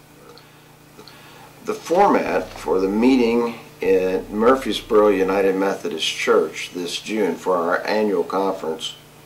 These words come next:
will be a completely different format, and the planning committee has done its best to use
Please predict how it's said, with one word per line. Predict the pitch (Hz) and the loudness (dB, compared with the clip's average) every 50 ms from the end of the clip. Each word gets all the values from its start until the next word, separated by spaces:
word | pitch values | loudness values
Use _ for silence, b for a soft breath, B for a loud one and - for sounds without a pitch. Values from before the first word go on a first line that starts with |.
| B B B B B B B B B B - | B B B B B B B B B B -4
will | - 107 | -2 0
be | 110 123 117 | 4 4 4
a | 113 | 4
completely | 110 - 117 - 127 139 143 - 139 131 | 4 0 0 4 6 6 6 6 4 2
different | 110 - 113 - - 107 113 - | 4 2 2 2 2 0 0 -2
format, | - - - 117 110 101 95 87 80 78 80 76 - - - - - - - - - | -6 -6 0 2 2 2 2 0 -4 -4 -6 -6 -6 -8 -12 -18 -20 -20 -20 -16 -12
and | - - 82 | -8 -6 -6
the | 170 | -6
planning | - - - - 233 240 247 - 117 | -4 0 0 2 4 4 4 2 2
committee | - - 107 107 107 101 104 104 | -2 -2 0 2 2 2 2 0
has | 92 92 90 90 - | -2 -4 -6 -8 -4
done | - 101 101 107 117 | -4 -2 2 4 4
its | 120 117 - | 4 4 2
best | - 85 90 90 90 90 82 - - | -4 -2 0 0 2 0 -2 -2 -4
to | - 87 | -6 -4
use | 87 87 87 90 87 85 - - | -4 -2 -2 -4 -4 -6 -8 -10